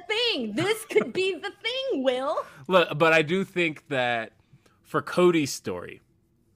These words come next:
Speaker 2: Cody came in after WrestleMania, he beat Seth Rollins. And what did he say in that first promo? That no matter what, my goal here is to become W W E champion. If you have him, and the good news is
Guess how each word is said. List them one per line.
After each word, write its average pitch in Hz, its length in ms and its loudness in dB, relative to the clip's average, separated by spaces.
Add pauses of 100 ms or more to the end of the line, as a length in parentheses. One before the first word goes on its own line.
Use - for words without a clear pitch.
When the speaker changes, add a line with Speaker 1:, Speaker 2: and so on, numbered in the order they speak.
(420)
Speaker 2:
Cody 147 240 0
came 135 300 -2
in 113 180 -4
after 101 340 -12
WrestleMania, 92 400 -8
he 90 100 -12
beat 101 220 -10
Seth - 280 -8
Rollins. 90 400 -18
And 92 100 -16
what 127 140 -2
did 131 120 -6
he 127 60 -6
say 120 200 -4
in 107 80 -6
that 101 120 -10 (140)
first 113 400 -6
promo? 87 420 -12 (340)
That 95 380 -4
no 104 140 -8
matter 113 240 0
what, 113 180 -2
my 110 200 -2
goal 113 400 -2
here 104 280 -6
is 104 220 -12
to - 80 -20
become 104 520 -10 (280)
W 113 360 0
W 101 420 -6
E 95 80 -10
champion. 87 420 -14 (180)
If 98 120 -12
you 147 140 -2
have 151 260 0
him, 123 280 -6
and 127 360 -4
the 113 100 -4
good 175 260 2
news 139 220 -4
is 90 280 -8